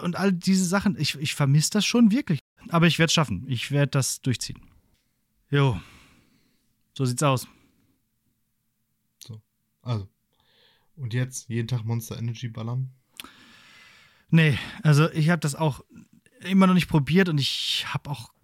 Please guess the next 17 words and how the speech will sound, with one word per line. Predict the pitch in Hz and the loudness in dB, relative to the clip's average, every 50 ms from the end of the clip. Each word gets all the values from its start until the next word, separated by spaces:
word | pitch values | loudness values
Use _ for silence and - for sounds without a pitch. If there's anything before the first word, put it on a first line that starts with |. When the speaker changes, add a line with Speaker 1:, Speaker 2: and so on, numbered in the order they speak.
| - - | -8 -4
Speaker 1:
da | 151 139 120 143 - | -2 -2 -2 -2 -4
echt | - 110 - | -6 -6 -4
keinen | - - 143 135 | -2 0 0 0
Bock | 120 123 - | 0 -2 -4
drauf. | - 113 110 | -4 -4 -2
Das | 120 110 104 | -2 0 0
ist, | 147 147 - - _ _ - | 0 -2 -2 -4 _ _ -4
das | - 147 135 | -2 0 0
ist | 156 143 - | 0 0 2
für | - 156 | 2 4
mich | 160 165 - | 4 4 2
kein | - 147 139 123 | 0 -2 -2 0
Getränk | 127 113 - - 110 107 101 - | -2 -4 -4 -4 -4 -2 -4 -4
und | 104 101 104 | -6 -8 -6
überhaupt | 110 117 113 110 117 113 110 | -2 0 0 0 0 -2 -4
auch | 110 101 - | -8 -8 -6
zum, | - - 117 110 104 98 | -4 -4 -2 0 -2 -2